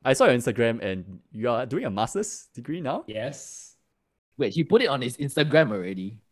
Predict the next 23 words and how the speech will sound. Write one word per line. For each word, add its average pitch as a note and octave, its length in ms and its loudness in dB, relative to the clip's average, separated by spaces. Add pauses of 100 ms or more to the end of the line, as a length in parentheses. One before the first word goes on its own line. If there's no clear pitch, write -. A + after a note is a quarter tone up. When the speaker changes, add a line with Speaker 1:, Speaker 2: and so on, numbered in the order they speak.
(320)
Speaker 2:
Yeah. D#4+ 500 -2
Speaker 1:
Listeners, F#3 680 0
for C3+ 80 -10
the C#3 60 -4
Speaker 2:
Spend G3+ 380 0
so C4 100 -2
much B3+ 180 2
Speaker 1:
listeners. F3+ 100 0
Speaker 2:
money A3 300 2
for A#2 220 2
it, D#3+ 420 0
have A#2+ 200 -4
to B2+ 80 -4
put D#3+ 160 -2
it D#3 140 -2
up, B2 220 -6 (200)
have B2 220 -2
to C#3 60 -8
put E3 140 0
it D#3+ 80 2
up C#3+ 120 -2
somewhere, B2+ 380 0
right? G#2+ 200 0